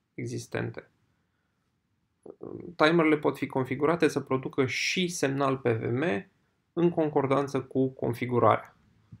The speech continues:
Deci în, în timpul numărării reiese automat și acel semnal dacă este configurat cum trebuie.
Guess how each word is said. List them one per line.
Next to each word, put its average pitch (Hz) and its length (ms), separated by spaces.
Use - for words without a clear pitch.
Deci - 140
în, 120 260
în 127 200
timpul 143 320
numărării 147 760
reiese 139 440
automat 123 500
și - 180
acel 120 280
semnal 113 600
dacă 117 220
este 113 180
configurat 117 560
cum - 140
trebuie. - 380